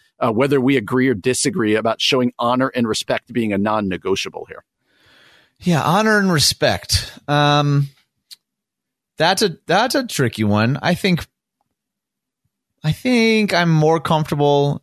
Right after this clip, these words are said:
Speaker 2: at first blush with respect than honor. To me, I think,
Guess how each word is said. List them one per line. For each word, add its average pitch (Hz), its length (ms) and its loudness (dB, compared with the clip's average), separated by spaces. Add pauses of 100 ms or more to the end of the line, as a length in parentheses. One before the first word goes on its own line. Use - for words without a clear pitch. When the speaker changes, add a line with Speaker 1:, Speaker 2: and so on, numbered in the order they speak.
(120)
Speaker 2:
at 110 160 -2
first 139 280 -2
blush 131 360 0
with 117 380 -2
respect 110 500 0
than 110 120 0
honor. 107 340 2
To - 120 -4
me, 123 220 4
I 117 60 2
think, 107 420 -2